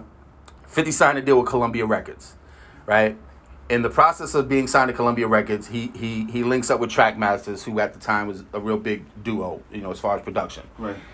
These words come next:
Speaker 1: So they take him under the wing and they go up somewhere in the mountains or whatever, and they record all these fucking songs for the album,
Speaker 2: Mm-hmm.
Speaker 1: right?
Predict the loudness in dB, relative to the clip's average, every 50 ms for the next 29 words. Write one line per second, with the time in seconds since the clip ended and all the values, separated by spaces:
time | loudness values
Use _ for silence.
0 | -14 -6 -2 0 0 2 4 4 4 4 4 4 2 4 2 0 0 0 0 0
1 | 0 0 0 0 0 0 0 4 6 6 6 6 4 0 -4 -6 -4 0 0 0
2 | 0 -2 -6 -2 0 0 2 2 2 2 2 4 6 6 6 4 2 -2 -2 0
3 | 2 2 2 2 2 2 0 0 0 0 -2 -2 2 4 6 6 8 8 8 6
4 | 6 2 0 0 4 4 4 4 2 -2 2 4 4 4 4 2 -2 -4 -4 -2
5 | 2 4 4 4 4 2 -4 -14 -20 -20 -20 -20 -20 -20 -20 -14 -8 -6 -6 -6
6 | -2 2 4 4 4 4 2